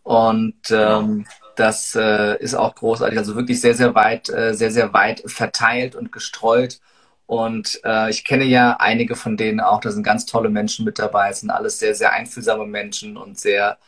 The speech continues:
Speaker 1: ähm, äh, nahbare, ne? Also Menschen, die wirklich ein Interesse daran haben, dir zu helfen und, ähm, dich da, äh, auf die Füße wieder zu bringen, sodass du die Scheiße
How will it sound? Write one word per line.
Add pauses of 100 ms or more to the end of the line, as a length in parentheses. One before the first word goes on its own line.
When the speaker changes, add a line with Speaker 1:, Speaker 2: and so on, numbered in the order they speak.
(460)
Speaker 1:
ähm, (440)
äh, (460)
nahbare, (100)
ne?
Also
Menschen,
die
wirklich
ein
Interesse
daran
haben,
dir (480)
zu
helfen
und,
ähm,
dich
da,
äh,
auf
die
Füße
wieder
zu
bringen,
sodass
du
die
Scheiße